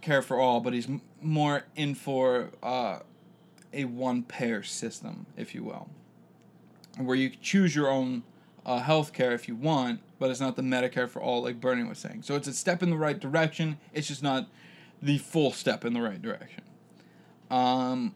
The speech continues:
and I think once Biden is elected to office,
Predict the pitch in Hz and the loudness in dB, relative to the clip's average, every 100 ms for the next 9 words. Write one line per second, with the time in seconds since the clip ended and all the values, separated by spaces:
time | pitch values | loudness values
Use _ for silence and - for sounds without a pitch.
0 | - 143 147 - 127 135 - 160 147 - | -2 2 2 0 0 0 4 2 2 -6
1 | - - - - - - 139 160 170 - | -20 -20 -20 -20 -20 -2 4 4 4 0
2 | - - - - - - 151 147 151 151 | -4 -12 -20 -20 -20 -4 2 4 4 0
3 | 131 131 135 139 127 - 139 156 143 123 | -4 0 0 0 -2 0 4 4 2 -4
4 | 117 | -8